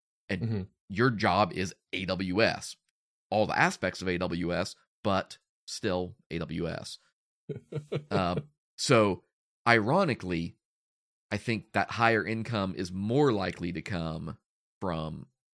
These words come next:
Speaker 1: specialization and experience, not
Speaker 2: Yeah.
Speaker 1: from
Speaker 2: Especially experience.
Speaker 1: Yeah, not from
Speaker 2: Yeah.
Speaker 1: accumulating responsibilities, let's say.
Speaker 2: Mm-hmm.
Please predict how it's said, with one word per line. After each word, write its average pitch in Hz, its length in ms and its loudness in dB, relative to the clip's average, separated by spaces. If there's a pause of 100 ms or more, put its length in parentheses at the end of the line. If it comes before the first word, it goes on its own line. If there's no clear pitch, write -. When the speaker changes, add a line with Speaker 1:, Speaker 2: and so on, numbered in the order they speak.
(480)
Speaker 1:
specialization 87 800 -4
and 73 120 -10
experience, 64 760 -8 (880)
not 104 260 2
Speaker 2:
Yeah. 131 120 6
Speaker 1:
from 90 500 2 (400)
Speaker 2:
Especially 117 500 2
experience. 82 640 -4
Speaker 1:
Yeah, 90 260 0
not 113 240 4
from 139 120 2
Speaker 2:
Yeah. 104 60 -2
Speaker 1:
accumulating 92 1200 0 (560)
responsibilities, 82 1000 -4 (240)
let's - 220 -8
say. - 300 -6 (340)
Speaker 2:
Mm-hmm. 113 240 -2